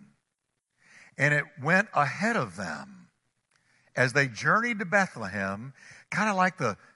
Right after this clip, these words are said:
cloud by day and the fire by night the children of Israel enjoyed when they were being delivered from Egypt.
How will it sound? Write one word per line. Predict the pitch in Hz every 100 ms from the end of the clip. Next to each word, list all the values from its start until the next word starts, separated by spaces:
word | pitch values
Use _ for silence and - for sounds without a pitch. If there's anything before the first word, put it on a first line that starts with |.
| -
cloud | 175 196 185
by | 175
day | 156 156 175
and | 160
the | 131
fire | 165 170 160
by | 147 143
night | 135 147 147 - _ _ _ _ _
the | 117
children | - 175 156
of | 135
Israel | 156 139 143 143 139 131 _ _ _ -
enjoyed | 139 110 143 147 151 135
when | 135
they |
were | 139 131
being | 143 131
delivered | 131 143 139
from | 123
Egypt. | 135 139 139 139